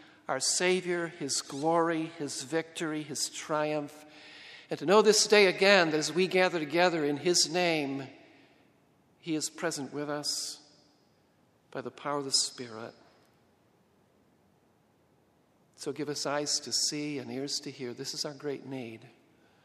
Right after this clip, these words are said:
Eyes to see and ears to hear. We ask it in Jesus' name.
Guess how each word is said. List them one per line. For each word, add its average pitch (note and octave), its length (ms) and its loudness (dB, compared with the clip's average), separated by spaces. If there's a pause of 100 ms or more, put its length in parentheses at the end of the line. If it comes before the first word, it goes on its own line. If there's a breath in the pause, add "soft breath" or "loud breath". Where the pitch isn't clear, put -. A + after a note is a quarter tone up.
(560 soft breath)
Eyes C3+ 340 -4
to D#3 100 -10
see B2+ 560 -6 (1400)
and B2 120 -6
ears B2+ 260 -6
to C#3 140 -8
hear. A#2 360 -10 (2250)
We B2+ 120 -8
ask B2+ 260 -8
it C3 100 -12
in A#2+ 100 -12
Jesus' C3 480 -8
name. B2 300 -10